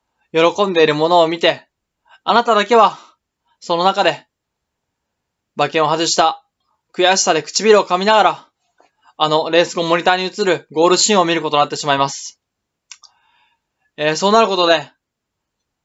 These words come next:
家に帰っても、あなたは、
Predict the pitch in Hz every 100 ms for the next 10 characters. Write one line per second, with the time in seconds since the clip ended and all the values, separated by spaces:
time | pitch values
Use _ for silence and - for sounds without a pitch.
0 | _ _ _ _ _ - 175 196 196 202
1 | 202 175 135 - _ _ _ _ _ _
2 | _ _ _ - 156 156 147 131